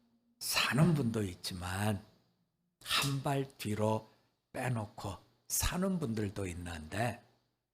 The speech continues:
어쨌든 간 구원은 유효한 것 아닐까? 여러분 어떻게 생각하십니까?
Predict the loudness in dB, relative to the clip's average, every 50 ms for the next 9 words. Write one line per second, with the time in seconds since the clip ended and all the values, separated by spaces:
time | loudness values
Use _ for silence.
0 | -12 -10 -10 -10 -10 -12 -16 -20 _ _ _ -6 -6 -6 -2 0 0 0 0 0
1 | -4 -4 -2 0 0 0 2 2 2 4 2 0 -4 -10 -18 _ _ _ _ _
2 | _ _ _ _ _ _ _ _ _ _ _ _ -6 -4 0 2 4 4 6 8
3 | 10 10 10 10 8 4 -2 -12 -14 -10 -4 0 2 2 4 6 6 6 6 4
4 | 2 0 0 0 2 2 0 0 -2 -8 -18 -20 _ _ 2 4 4 4 4 2
5 | -2 -4 -4 -2 -2 -2 -2 -4 -10 -18 _ _ _ _ _ _ _ _ _ _
6 | _ _ _ _ _ _ _ _ _ -2 0 2 2 2 2 2 2 0 0 -2
7 | -2 0 2 2 2 0 -4 -14 -20 _ _ -4 -4 -4 -4 -6 -8 -10 -10 -10
8 | -10 -8 -8 -8 -10 -10 -14 -18 -20 -20 _ _ -18 -18